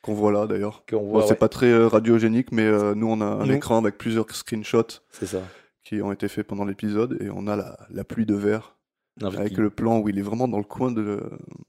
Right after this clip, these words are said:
Speaker 1: du plan. Et tu vois vraiment les gros débris de verre devant.
Speaker 2: C'est ça.
Speaker 1: On voit que le, le tableau qui est derrière lui se, est fracassé. C'est lui qui est rejeté en arrière,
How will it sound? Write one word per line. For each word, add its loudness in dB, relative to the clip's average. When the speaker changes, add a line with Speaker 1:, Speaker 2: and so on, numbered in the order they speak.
Speaker 1:
du -12
plan. -2
Et -12
tu -14
vois -4
vraiment -10
les -12
gros -4
débris -4
de -6
verre -4
devant. -6
Speaker 2:
C'est -10
ça. -14
Speaker 1:
On 0
voit 4
que -8
le, 0
le -6
tableau 2
qui -6
est -6
derrière -4
lui -10
se, -6
est -10
fracassé. -10
C'est -14
lui -12
qui -16
est -6
rejeté -8
en -10
arrière, -12